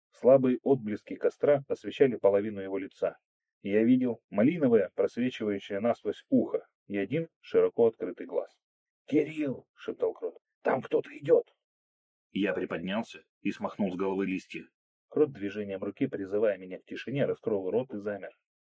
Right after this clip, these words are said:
Некоторое время я ничего не слышал, кроме шума дождя до тихого потрескивания лучин в костре. «Может быть, вам показалось?» — спросил я. Но Крот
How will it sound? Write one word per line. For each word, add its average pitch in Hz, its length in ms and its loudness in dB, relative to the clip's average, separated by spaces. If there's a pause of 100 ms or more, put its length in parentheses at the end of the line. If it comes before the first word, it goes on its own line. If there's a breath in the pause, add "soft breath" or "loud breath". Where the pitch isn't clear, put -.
(140)
Некоторое 101 460 -2
время 107 280 -2
я 95 200 -2
ничего 104 380 -4
не 110 100 -8
слышал, 120 380 -4
кроме - 260 -6
шума 92 280 -6
дождя 92 400 0 (480)
до 123 140 -4
тихого 127 360 0
потрескивания 101 680 -4
лучин 107 360 -8
в - 40 -20
костре. - 360 -12 (360)
«Может 117 240 -2
быть, 123 160 -4
вам 120 180 -4
показалось?» — 113 540 -2 (260)
спросил 85 320 -8
я. 80 120 -10 (280)
Но 92 140 -4
Крот - 240 0